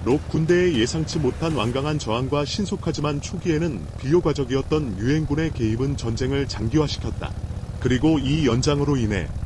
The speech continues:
공중 차단이 발생했다. 극동 미 공군, 에프에프은 거의 완전한 제공권을 신속하게 확립했다. 케이파의 물류에 이는 재앙이었다.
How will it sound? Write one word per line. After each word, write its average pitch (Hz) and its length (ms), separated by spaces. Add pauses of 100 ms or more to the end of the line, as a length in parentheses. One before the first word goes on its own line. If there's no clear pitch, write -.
(200)
공중 147 380
차단이 160 420
발생했다. 139 720 (460)
극동 170 400
미 147 140
공군, 123 360 (480)
에프에프은 - 1200
거의 131 280
완전한 143 480
제공권을 127 600
신속하게 170 580
확립했다. - 680 (500)
케이파의 196 400
물류에 139 440
이는 139 300
재앙이었다. 110 720